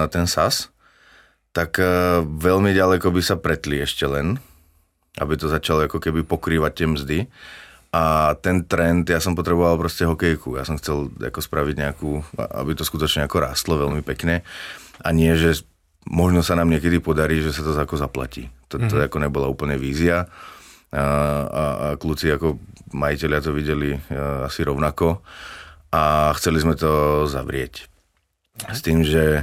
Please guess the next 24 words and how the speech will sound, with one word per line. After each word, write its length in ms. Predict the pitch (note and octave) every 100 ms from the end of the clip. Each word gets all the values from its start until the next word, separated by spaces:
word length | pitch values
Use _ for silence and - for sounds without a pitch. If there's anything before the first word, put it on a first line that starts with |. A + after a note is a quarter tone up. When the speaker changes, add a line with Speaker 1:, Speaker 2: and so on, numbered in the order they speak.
| -
Speaker 1:
a, 300 | D2 D2 D2
sme 140 | D2
si 140 | D2+ D2+
povedali, 600 | D#2+ D#2 D#2+ D#2+ D#2+ D#2 -
poďme 320 | - D#2+ E2+
skúsiť 480 | - D2+ - D#2 -
ešte 360 | D#2 - E2
nejaké 320 | D2+ D2 C#2+ D2+
opatrenie. 640 | C#2 E2 F#2 F#2+ G2 G2+ - - - - - _
A 100 | -
vlastne 400 | C#2 D#2 - D#2+ D#2 D2+
ja 80 | D2
som, 260 | - D#2+ D2+ D2+ D2+
a, 360 | D2+ D2+ D2+
vtedy 260 | D2 D2 D2+
povedal, 460 | D2 D2 D2 D2+ D2
že 100 | D2
poďme 480 | - E2 D#2+ F#2+
ešte 260 | D2+ - E2
dať 160 | D#2 -
tomu 200 | D#2 D2+
ako 220 | C#2 D2
poslednú 360 | C#2+ - D#2+ D#2+
šancu. 520 | - C#2+ D2+ B2+